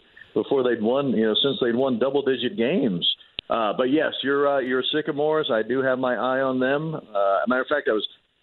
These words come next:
I, I got lucky. I, I got early, got to that Purdue-Arizona game early in the day that Saturday to watch Indiana State play, uh, against Ball State and, uh, was thoroughly impressed with, uh, with,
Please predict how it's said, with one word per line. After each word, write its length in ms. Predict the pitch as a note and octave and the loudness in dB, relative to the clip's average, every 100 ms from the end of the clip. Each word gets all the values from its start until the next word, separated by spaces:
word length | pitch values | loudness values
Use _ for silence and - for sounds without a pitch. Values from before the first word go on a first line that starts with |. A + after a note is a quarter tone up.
| _ - | _ -4
I, 240 | G2 G#2 | -2 0
I 100 | G2+ | 0
got 200 | G#2+ B2+ B2 | 0 0 2
lucky. 360 | C#3+ D#3 A2 | 0 0 0
I, 180 | G#2 G#2 | 2 0
I 20 | |
got 180 | A2+ B2 | 0 2
early, 420 | B2+ C3 B2 G2+ - - A2 | 2 2 0 -2 -10 -4 -2
got 160 | A#2+ | 0
to 80 | B2 | 2
that 180 | A2 G#2+ - _ _ | 0 0 -8 _ _
Purdue-Arizona 680 | B2+ C3 A#2+ A2 G2+ B2+ C3+ | 0 2 4 2 2 0 0
game 240 | A2 G#2 | 0 2
early 320 | G2+ C#3 A2+ | 2 4 2
in 80 | G#2 | 2
the 60 | G2+ | 2
day 260 | F#2 B2+ A2 | 2 2 2
that 200 | G2 - | 0 0
Saturday 400 | - G#2+ G#2 G2+ | 0 0 2 2
to 80 | F#2+ | 2
watch 280 | G2+ B2 - - - | 0 0 -2 -4 -2
Indiana 360 | G#2 G#2 F#2+ | 0 0 0
State 280 | - A#2 - | 0 0 0
play, 320 | G#2+ C3+ G2+ - _ _ _ _ - | 0 2 0 -2 _ _ _ _ -2
uh, 340 | F#2+ F#2 F2 F2 | 0 2 0 0
against 320 | G2 F#2+ - | 0 -2 -2
Ball 220 | G#2 C3 - | 0 0 0
State 300 | G2 D#2 - | 0 -2 -4
and, 260 | F2+ F2 F2 | -4 0 0
uh, 140 | F2 | 2
was 220 | E2+ F2 - | 2 0 0
thoroughly 500 | B2 E3 C3+ A2 F#2 | 0 2 2 2 0
impressed 560 | F2+ F2 G#2 F2+ D2 - | -2 0 0 0 -2 -4
with, 160 | F2 - F#2+ | -6 -2 0
uh, 220 | E2+ F2 | 0 0
with, 160 | F2 | -2